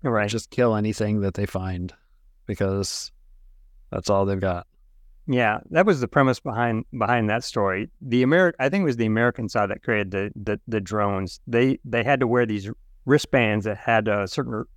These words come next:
Speaker 1: radiation signature or something like that in order to
Speaker 2: Yeah.
Speaker 1: prevent the drones from killing them.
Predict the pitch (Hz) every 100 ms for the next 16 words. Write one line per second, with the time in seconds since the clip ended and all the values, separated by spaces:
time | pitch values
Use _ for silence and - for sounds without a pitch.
0 | - 120 113 110 113 - 101 110 107 101
1 | 87 - 113 101 101 85 - 104 104 101
2 | 90 95 107 104 98 95 101 101 95 98
3 | - 101 95 90 85